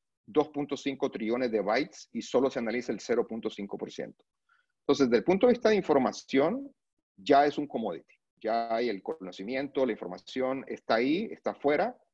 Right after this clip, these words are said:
es cuestión de saber cómo usarlo. Y en términos de la data, tenemos ahí tres dimensiones importantes que son, eh, la variabilidad de la data, que es básicamente qué tan diferentes son las cosas y su magnitud, nos, nos po-, nos pueden proveer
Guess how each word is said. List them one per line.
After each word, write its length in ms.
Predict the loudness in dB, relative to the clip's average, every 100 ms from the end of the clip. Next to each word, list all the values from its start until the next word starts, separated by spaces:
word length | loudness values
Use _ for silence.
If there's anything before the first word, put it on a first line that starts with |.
| -20
es 100 | -10
cuestión 340 | -8 -2 0
de 80 | 0
saber 360 | 0 2 0 0
cómo 240 | -2 -2
usarlo. 380 | -4 -4 -8 -8 _ _ _ _ _ -2
Y 340 | 2 2 0
en 160 | -4 2
términos 320 | 4 4 4
de 100 | 4
la 120 | 6
data, 440 | 6 6 4 -2 -4 _ _ _ -2
tenemos 340 | 0 0 2
ahí 340 | 2 2 0 -2
tres 160 | 0
dimensiones 460 | 0 -2 -4 -4 -6
importantes 680 | -4 -2 0 -2 -2 -4 -4
que 120 | -8
son, 460 | -4 0 0 -2 -6 _ _ _ _ _ _ _
eh, 560 | -10 -4 0 0 0 -2
la 180 | 2 6
variabilidad 560 | 8 8 6 6 6 6
de 60 |
la 120 | 6
data, 380 | 4 4 2 -4
que 200 | 0 0
es 60 | 0
básicamente 600 | -2 -4 -4 -4 -6 -6
qué 140 | -4
tan 200 | -2 -4
diferentes 560 | -4 -6 -6 -6 -8 -8
son 260 | -6 -4
las 100 | -6 -6
cosas 360 | -2 -2 -4
y 60 | -8
su 120 | -6
magnitud, 540 | -6 -6 -6 -2 0
nos, 240 | 0 -6 -6
nos 120 | -6
po-, 220 | 0 0 -2
nos 120 | -2
pueden 260 | 2 4 4
proveer 580 | 6 6 6 6 4